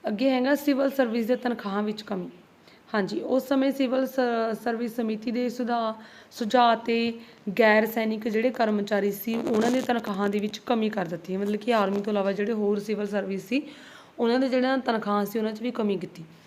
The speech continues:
ਤੇ ਇਹਦੇ ਨਾਲ ਕੰਪਨੀ ਨੂੰ ਲਗਭਗ ਪੰਜ ਲੱਖ ਰੁਪਏ ਦੀ ਸਾਲਾਨਾ ਬਚਤ ਹੋਈ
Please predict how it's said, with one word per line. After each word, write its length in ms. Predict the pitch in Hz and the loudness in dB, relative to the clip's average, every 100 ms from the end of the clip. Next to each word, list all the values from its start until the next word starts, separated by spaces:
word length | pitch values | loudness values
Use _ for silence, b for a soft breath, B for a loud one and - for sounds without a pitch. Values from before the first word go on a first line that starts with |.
| B B B B - | B B B B -2
ਤੇ 200 | 254 254 | 2 4
ਇਹਦੇ 160 | 247 285 | 4 4
ਨਾਲ 220 | 277 262 | 6 4
ਕੰਪਨੀ 400 | 262 233 240 240 | 2 0 2 0
ਨੂੰ 80 | 240 | 2
ਲਗਭਗ 360 | 220 - 277 | 0 -2 -2
ਪੰਜ 380 | 269 269 247 240 | 2 4 4 4
ਲੱਖ 300 | 254 240 - | 4 2 0
ਰੁਪਏ 260 | 233 226 214 | 0 2 2
ਦੀ 100 | 214 | 0
ਸਾਲਾਨਾ 340 | 214 208 190 | 0 0 0
ਬਚਤ 320 | 175 165 165 | -2 -6 -10
ਹੋਈ 120 | 156 | -10